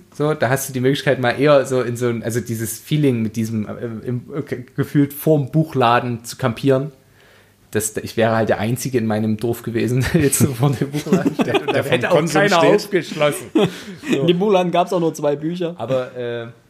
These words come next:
Speaker 1: es erinnert mich einfach daran, wie ich jetzt gefühlt auf gewisse Bücher gehypt bin und dann, keine Ahnung, das Buch so am Montag rauskommt und ich bin einfach noch Samstag schnell bei unserem örtlichen Buchhändler und frage, "Ey,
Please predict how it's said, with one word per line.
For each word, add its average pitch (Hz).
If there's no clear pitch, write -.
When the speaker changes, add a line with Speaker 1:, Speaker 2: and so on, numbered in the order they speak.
Speaker 1:
es 123
erinnert 123
mich 127
einfach 123
daran, 117
wie 117
ich 110
jetzt -
gefühlt 135
auf 110
gewisse 127
Bücher 127
gehypt 120
bin 139
und 123
dann, 123
keine 127
Ahnung, 117
das 110
Buch 151
so -
am 110
Montag 139
rauskommt 147
und -
ich -
bin 123
einfach 117
noch 117
Samstag 113
schnell 110
bei 110
unserem 107
örtlichen 113
Buchhändler 127
und -
frage, -
"Ey, -